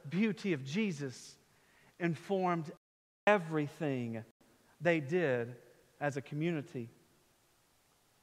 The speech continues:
It was that experience that led this community to know their destination. Ephesians says,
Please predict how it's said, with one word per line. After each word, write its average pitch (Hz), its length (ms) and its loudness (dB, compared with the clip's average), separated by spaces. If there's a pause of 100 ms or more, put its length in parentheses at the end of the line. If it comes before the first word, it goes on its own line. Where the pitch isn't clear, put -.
(280)
It 175 80 2
was 185 200 10
that 190 120 12
experience 214 560 2
that 185 200 4 (220)
led 202 260 8
this 190 180 4
community 190 640 2
to 165 320 6
know 208 480 6
their 196 480 4 (480)
destination. 165 960 4 (1120)
Ephesians 202 520 4
says, 175 520 8